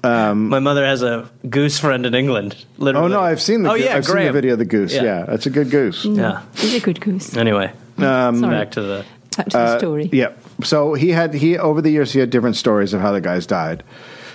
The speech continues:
Speaker 1: 'Cause as a captain, uh, you're supposed to, or,
Speaker 2: Bushton?
Speaker 1: or the pilot, yeah, you're supposed to jump out last.
Speaker 2: Uh-huh.
Speaker 1: Um, you're supposed to make sure your crew is safe, and then you go, but there's different, uh, versions of what happened.
Speaker 2: So potentially he prematurely ejaculated.
Speaker 1: But that's one of those things where you, you know,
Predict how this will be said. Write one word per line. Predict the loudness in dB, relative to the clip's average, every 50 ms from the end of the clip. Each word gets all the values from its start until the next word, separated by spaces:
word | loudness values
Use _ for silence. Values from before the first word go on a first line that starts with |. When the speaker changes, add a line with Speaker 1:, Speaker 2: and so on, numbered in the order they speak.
| -4 -2
Speaker 1:
'Cause | 0 0 2
as | 0 0
a |
captain, | 0 0 0 0 0 0 0 0 2 0 -2 -2 -2
uh, | -2 0 0 2 0
you're | 0 0 0 0 0 0 -2
supposed | -2 -2 -2 -2 -2 -2 -2
to, | -2 0 0
or, | 0 0
Speaker 2:
Bushton? | 0 0 0 0 0 0
Speaker 1:
or | 0
the | 0 0
pilot, | 0 0 0 0 0 0 -2 -2 0
yeah, | 0 0 0 0 0
you're | 0 0 -2
supposed | 0 0 -2 0 0
to | -2
jump | 0 0 0 0 0 0
out | 0 0 0 0
last. | 0 0 0 0 -2 -4 -8 -8 -8 -8 -10 -14 -8 -4
Speaker 2:
Uh-huh. | -2 0 0 0 0 0 -2 -4 -8 -16 -20 -6 -4
Speaker 1:
Um, | -2 0 0 0 -2
you're | -2
supposed | 0 -2 0 0
to | 0
make | 0 0 0
sure | 0 -2 -2
your | -2
crew | -4 -2 0 0 0
is | 0 0
safe, | -2 0 0 0 0 0
and | 0 0
then | 0 2 2
you | 0 0
go, | 0 -2 -4 -2
but | -4 -2 -2
there's | 0 -2 -2 0
different, | -2 -2 0 0 -4 -4 -2 -2
uh, | -2 -2 -2 -2
versions | 0 -2 -2 -2 -2 -2 -4 -2 -2
of | -2
what | -2 -2 -2 -2
happened. | -4 -6 -6 -8 -8 -8
Speaker 2:
So | -4 -2 0 0 0
potentially | -2 -4 -4 -2 -2 -2 -2 -2 -2 -2 -2 -2 -2
he | -2 0 0 2 2 2 0 0 0 -2 -4 -6 -14 -20 _ -20 _ _ _ _ _ _ _ _ -2
prematurely | 0 0 0 0 0 0 0 2 2 2 0
ejaculated. | 0 0 0 -2 0 -2 -4 -4 -4 -6 -6 -4 -2
Speaker 1:
But | 0 0 0 -2 -4 -12 -20 -20 -14 -8
that's | -2 0 0 0 0 0
one | 0
of | 0
those | 0 0 0
things | -2 -2 0 -2
where | -2 -2
you, | -2 -2 -4 -6 -6 -4
you | -2 -2 -2
know, | -4 -8 -14